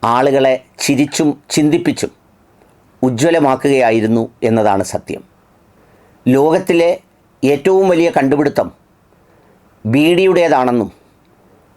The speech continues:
ആ ബീഡി കണ്ടുപിടിച്ചില്ലായിരുന്നുവെങ്കിൽ ആളുകൾ മുഴുവൻ മുറുക്കാൻ മുറുക്കി നമ്മുടെ പ്രപഞ്ചത്തെ ഒരു തുപ്പൽ കോളാമ്പിയാക്കിയേനെയെന്നും ഒക്കെ പറയുന്ന ബഷീരിയൻ കണ്ടുപിടുത്തത്തിൻ്റെ ചിരിച്ചുകൊണ്ടും എന്നാൽ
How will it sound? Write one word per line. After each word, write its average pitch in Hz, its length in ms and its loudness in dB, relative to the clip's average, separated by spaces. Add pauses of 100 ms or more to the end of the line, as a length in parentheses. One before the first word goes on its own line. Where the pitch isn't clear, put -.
ആ 135 120 0 (140)
ബീഡി 160 320 2
കണ്ടുപിടിച്ചില്ലായിരുന്നുവെങ്കിൽ 151 1120 0 (880)
ആളുകൾ 156 480 0
മുഴുവൻ 147 300 2 (380)
മുറുക്കാൻ 143 480 0
മുറുക്കി 131 340 -2 (760)
നമ്മുടെ 139 380 0
പ്രപഞ്ചത്തെ 143 540 0 (260)
ഒരു 135 100 0 (100)
തുപ്പൽ 185 360 -2
കോളാമ്പിയാക്കിയേനെയെന്നും 139 1200 0 (840)
ഒക്കെ 160 260 -2
പറയുന്ന 139 380 2 (380)
ബഷീരിയൻ 156 600 0
കണ്ടുപിടുത്തത്തിൻ്റെ 127 760 -2 (1080)
ചിരിച്ചുകൊണ്ടും 160 720 0 (400)
എന്നാൽ 156 420 0